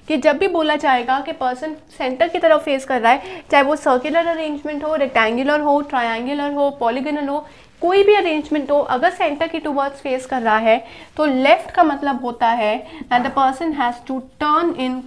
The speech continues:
clockwise direction। और जब भी right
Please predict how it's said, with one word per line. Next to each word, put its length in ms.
clockwise 540
direction। 500
और 180
जब 260
भी 260
right 500